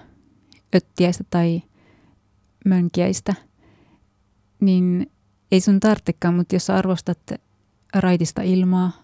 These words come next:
tai ruokaa lautasella, niin sun on syytä huolehtia siitä, että niitä ruoan ja ilman tuottajia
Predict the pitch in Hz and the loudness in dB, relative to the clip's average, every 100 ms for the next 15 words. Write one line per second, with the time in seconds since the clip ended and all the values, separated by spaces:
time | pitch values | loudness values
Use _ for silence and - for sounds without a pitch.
0 | _ _ _ 175 165 156 - _ _ 185 | _ _ _ 0 0 -2 -6 _ _ 4
1 | 180 175 170 170 175 196 - 208 214 - | 4 4 2 4 2 0 0 0 0 -4
2 | _ _ _ _ _ _ _ - 175 165 | _ _ _ _ _ _ _ 0 4 4
3 | 165 240 _ _ _ _ - 185 170 165 | 2 -2 _ _ _ _ -2 2 4 2
4 | - 165 175 - _ _ _ _ 180 180 | 2 2 2 -4 _ _ _ _ 6 6
5 | 170 - - 165 175 165 - 160 - 160 | 6 2 -2 0 2 2 0 -4 -2 0
6 | 160 156 165 - _ _ - - - _ | 0 0 -4 -6 _ _ -20 -20 -20 _
7 | - 202 208 202 - - - 180 180 170 | 8 10 10 6 0 -4 0 2 4 2
8 | 170 170 - - 160 160 | 2 0 0 0 0 0